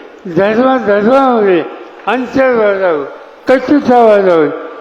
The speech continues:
पण मी आपल्याला सांगू इच्छितो आणि मला या जिल्ह्यातल्या सामान्य माणसाचं जे अंतःकरण माहिती आहे ते अंतःकरण बघितल्याच्या नंतर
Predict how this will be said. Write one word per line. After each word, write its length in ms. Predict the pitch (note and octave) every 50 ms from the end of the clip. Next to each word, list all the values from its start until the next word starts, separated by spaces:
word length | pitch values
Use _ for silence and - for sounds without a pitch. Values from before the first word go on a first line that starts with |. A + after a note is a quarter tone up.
| - - - -
पण 140 | A3 A#3 A#3+
मी 220 | A3+ A3+ A3+ A#3
आपल्याला 480 | A3 G#3+ F#3 D3+ - - A#3 A3 A3 G#3
सांगू 420 | G#3+ - G#3+ G#3 A3+ B3 A#3 C4 B3+
इच्छितो 460 | A3 - - A3+ F#3+ - - E3 D3+ - - - - - - - - - -
आणि 140 | G#3+ G#3 G#3+
मला 500 | G#3 G3+ G#3 G#3+ A3+ B3+ B3+ A#3+ F#3+ C#3+ - - - - - - - - - G#3
या 240 | G3 G#3+ A#3 A#3+
जिल्ह्यातल्या 720 | A#3+ A3 G3+ G#3+ A3 A3+ A#3 A3+ A3+ A3 - - A#3 A3 G#3
सामान्य 600 | - - - G3 G3 G#3 A3+ A#3+ B3+ A#3+ A#3 A3+
माणसाचं 720 | A3 G#3+ G#3 G#3 G#3 - D3+ G3 G#3 F#3+ - - G3 E3+ D3 - - - - - - - - F#3+
जे 80 | G3
अंतःकरण 920 | G#3 G3+ F#3+ F#3+ G3 F#3 F3 - - C4+ C4 C4+ - A#3 A#3+ A#3+ A#3 A3+ G#3+
माहिती 460 | G3 F3 F#3 G3+ - - C4+ B3+ A#3+
आहे 120 | G3 D#3+ C#3+ - - - - - - - - - - -
ते 100 | A#3 A#3
अंतःकरण 800 | A3 G3+ F#3+ G3 F#3 - C#4 B3 B3 B3 A3+ A3+ A#3 A3+ A3 G#3
बघितल्याच्या 720 | G3 G3+ G#3 G#3+ B3 A#3+ A#3+ - A#3+ A3 - - G#3+ G3+
नंतर 500 | G3 F#3+ F#3+ F#3+ G3 - - B3+ A3+ F#3